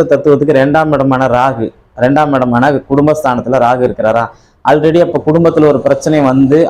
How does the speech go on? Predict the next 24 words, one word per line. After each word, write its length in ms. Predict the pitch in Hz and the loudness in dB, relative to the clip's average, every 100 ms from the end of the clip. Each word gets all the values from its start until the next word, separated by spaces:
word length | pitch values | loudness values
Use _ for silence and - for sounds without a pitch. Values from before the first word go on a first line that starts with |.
| 127 | 0
அதன் 200 | 131 143 | -2 0
மூலியமா 320 | 139 139 143 151 | 0 0 0 0
இவர் 160 | 131 127 | 2 2
ஒரு 100 | 123 - | 0 -2
பிரச்சனை 280 | 131 143 135 | -6 -4 -6
ஃபேஸ் 200 | 131 127 - | -2 -4 -4
பண்ணணுமா? 340 | 120 120 120 110 _ _ _ | -4 -2 -2 -4 _ _ _
ஃபேஸ் 200 | 123 120 - | -2 -2 -4
பண்ணிட்டார். 320 | 107 98 98 - | -4 -4 -4 -2
ரெண்டாவது 320 | 131 143 143 135 | 0 2 2 0
திருமணம் 340 | - 104 123 117 | -4 -4 -8 -10
செஞ்சுட்டார். 360 | 98 95 95 - _ _ - 131 | -14 -10 -12 -12 _ _ -6 -2
முதல் 260 | 156 190 185 | 2 0 0
திருமணத்திற்கான 840 | 151 156 151 135 - 120 123 123 120 113 113 110 | 0 0 0 -2 -2 -4 0 0 0 0 0 0
அமைப்பு 280 | 139 131 113 | -2 -2 -4
வந்து 200 | 107 117 135 | -4 -2 0
இவருக்கு 260 | 117 117 - | -2 -4 -2
தோல்வியில 420 | 123 135 123 123 117 | 0 2 2 0 0
முடிஞ்சதுக்கான 520 | 113 107 104 101 98 95 - | -4 -6 -6 -8 -10 -12 -8
காரணம் 380 | 113 123 113 139 - _ _ _ | -2 -2 -2 -6 -8 _ _ _
இப்ப 120 | - 110 | -10 -6
நம்ம 120 | 104 95 | -6 -6
பார்த்துட்டோம். 360 | 92 - - - _ _ _ - | -6 -8 -18 -20 _ _ _ -6
ரெண்டாவது 360 | 139 175 180 | -2 2 2